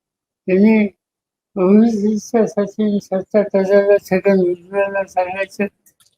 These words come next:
दुसऱ्याशी चर्चा करायला कसा करायचं, काही लोकांना बाजूला ठेवायचं कारण नसताना याच्यावर गैरसमज होतात आणि परिस्थिती ही हवी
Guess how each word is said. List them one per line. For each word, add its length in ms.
दुसऱ्याशी 640
चर्चा 420
करायला 580
कसा 300
करायचं, 580
काही 440
लोकांना 480
बाजूला 580
ठेवायचं 580
कारण 460
नसताना 520
याच्यावर 580
गैरसमज 680
होतात 340
आणि 260
परिस्थिती 720
ही 280
हवी 360